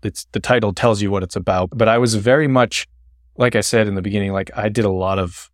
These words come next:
single family residential type stuff throughout my life. Virtually all of it was D I Y, right? Like, I can build a house from the ground if I needed to. I know how to do those things. Like, I, it's not the best use of my time, but, like, I know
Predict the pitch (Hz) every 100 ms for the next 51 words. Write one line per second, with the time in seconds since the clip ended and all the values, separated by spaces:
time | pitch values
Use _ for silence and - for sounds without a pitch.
0 | _ _ _ _ - - 117 107 95 104
1 | 95 92 90 101 98 95 92 90 92 -
2 | 95 90 - 92 90 - _ - 101 92
3 | 92 90 87 98 139 - _ 107 127 131
4 | - 101 90 98 95 90 95 - 92 82
5 | - - - - 104 101 - 104 - _
6 | - - 104 107 110 98 95 90 85 85
7 | - - _ - - 92 90 98 87 80
8 | 101 - - - 95 98 95 92 - 104
9 | 95 92 90 92 90 95 92 101 - 127
10 | 123 98 92 98 - _ _ - 139 -
11 | 135 123 117 117 120 110 98 98 95 -
12 | 90 82 101 98 98 101 101 104 98 98
13 | 95